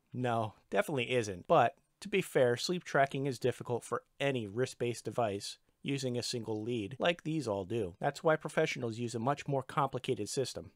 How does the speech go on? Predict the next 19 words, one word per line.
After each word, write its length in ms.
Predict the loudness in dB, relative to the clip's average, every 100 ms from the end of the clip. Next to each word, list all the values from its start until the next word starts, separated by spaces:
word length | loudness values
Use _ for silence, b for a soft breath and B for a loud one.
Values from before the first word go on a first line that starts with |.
| -8
Is 140 | -4
it 120 | -2
good 180 | -2 0
enough 240 | 0 0
for 100 | 0
basic 440 | -4 0 0 -2 -4
health 300 | 2 2 0
conscientious 760 | -4 -4 -4 -4 -4 -6 -12 -4
users? 480 | -4 -2 -6 -8 -16 _ _ _
Absolutely. 560 | 2 4 4 2 0 -4 _ -8
The 60 |
Scan 320 | -4 0 -2
Watch 280 | 4 4 4
was 180 | -4 -6
just 280 | -2 -2 2
F 180 | 0 0
D 160 | 0
A 120 | 2
approved 540 | 2 0 0 0 -2